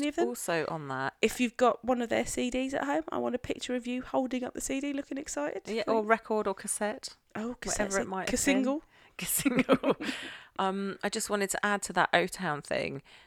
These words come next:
Speaker 2: If Ashley Parker Angel listens, Ashley, <laughs> get in touch.
Speaker 1: Oh, do you know what I did? I went last night in my trying to stay up,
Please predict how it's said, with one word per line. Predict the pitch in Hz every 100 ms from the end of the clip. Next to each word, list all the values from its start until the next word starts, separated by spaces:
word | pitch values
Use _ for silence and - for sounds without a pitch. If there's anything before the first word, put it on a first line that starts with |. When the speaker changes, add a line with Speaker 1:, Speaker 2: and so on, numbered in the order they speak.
| _
Speaker 2:
If | 185 - -
Ashley | 214 - 254
Parker | - 254 240 -
Angel | 226 240 240 143
listens, | 127 - - - - 156 - - _ _
Ashley, | 208 - - 170 - _ - -
<laughs> | 202 - -
get | -
in | -
touch. | - - - - 247 240
Speaker 1:
Oh, | 254
do | -
you | 262
know | 277
what | 254
I |
did? | 254 - - _ -
I | 247
went | 247 240
last | 240 -
night | 269 233 -
in | 214
my | 220 214 208 214 _ - - - -
trying | - 226 214
to |
stay | - 226
up, | 214